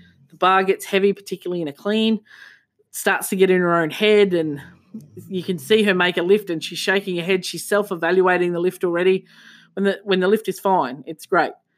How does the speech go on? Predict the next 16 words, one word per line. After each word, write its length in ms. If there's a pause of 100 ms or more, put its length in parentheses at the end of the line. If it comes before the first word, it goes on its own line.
(280)
Um, 540 (920)
so 400
this 240
week 180
I 160
kind 320
of 140
pushed 280
her 120
a 60
little 180
bit 260
and 160
had 280
her 160
go, 480